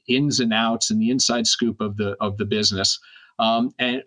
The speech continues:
only then do you consider starting your own fund. And by the way, the answer for ninety plus percent of people is, is you should never start your own fund. You should just be a, a senior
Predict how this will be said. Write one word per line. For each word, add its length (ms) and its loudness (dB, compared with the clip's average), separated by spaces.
only 400 2
then 680 0
do 120 -2
you 300 0
consider 580 -2
starting 440 0
your 140 0
own 180 0
fund. 280 -2
And 80 -2
by 160 2
the 80 -2
way, 120 2
the 160 -2
answer 280 0
for 120 -4
ninety 320 -2
plus 280 -2
percent 340 -2
of 80 -6
people 300 -2
is, 200 0
is 140 -2
you 80 -2
should 180 -2
never 200 0
start 260 -2
your 100 -2
own 140 0
fund. 280 -4
You 180 2
should 220 2
just 280 2
be 440 0
a, 440 0
a 120 -2
senior 580 -2